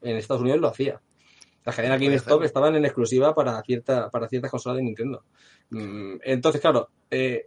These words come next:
Speaker 1: si hablamos de, de movimientos tiburón, estaban esos. Y claro, la soberbia de Nintendo le pro-, le ponía el, el, el Nintendo Seal of Quality, que tenían todos los cartuchos de Nintendo. ¿Qué, qué es lo que hacía ese Seal of Quality? Eso lo que hacía era, "Este juego está en exclusiva para mi consola. Y como lo pongas en otra,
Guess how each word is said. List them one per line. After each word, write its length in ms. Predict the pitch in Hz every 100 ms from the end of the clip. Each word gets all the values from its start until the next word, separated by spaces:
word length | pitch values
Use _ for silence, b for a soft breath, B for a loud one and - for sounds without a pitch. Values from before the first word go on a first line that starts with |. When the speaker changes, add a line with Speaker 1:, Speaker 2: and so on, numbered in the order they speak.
| -
Speaker 1:
si 140 | - 139
hablamos 280 | 135 165 190
de, 180 | 165 -
de 160 | 135
movimientos 340 | 143 135 143 175
tiburón, 380 | 147 147 170 -
estaban 340 | - 135 131
esos. 360 | 151 - - -
Y 100 | 135
claro, 240 | 147 180
la 140 | 143 127
soberbia 380 | - 123 160 175
de 80 |
Nintendo 340 | 165 160 180 190
le 120 | 175
pro-, 180 | 120 127
le 140 | - 117
ponía 280 | 113 143
el, 200 | 160 123 -
el, 220 | 120 123
el 120 | 120
Nintendo 340 | 120 117 147 156
Seal 160 | 151
of 80 | 135
Quality, 380 | - 170 151 156
que 80 | 120
tenían 200 | 120 123
todos 100 | 127
los 100 | -
cartuchos 280 | 117 120 123
de 80 |
Nintendo. 440 | 120 127 156 156 247 _ b b b _
¿Qué, 280 | 151 156 - _
qué 120 | 170
es 40 |
lo 120 | 190 185
que 60 |
hacía 360 | 147 117 104 107 _ _
ese 220 | - 123 143
Seal 160 | 139
of 60 | 127
Quality? 420 | 123 113 107 - - _ _ _ _ -
Eso 140 | 123
lo 80 | 113
que 80 | 113
hacía 320 | 135 151 160
era, 320 | 143 110 - _
"Este 220 | 120 -
juego 240 | 156 165
está 140 | 190 180
en 40 |
exclusiva 400 | 180 151 135 156
para 160 | 180 175
mi 80 | 131
consola. 460 | 113 104 135 120 - _ _
Y 60 | 117
como 140 | 110
lo 60 | 110
pongas 240 | 117 160
en 80 | 180
otra, 380 | 175 170 170 277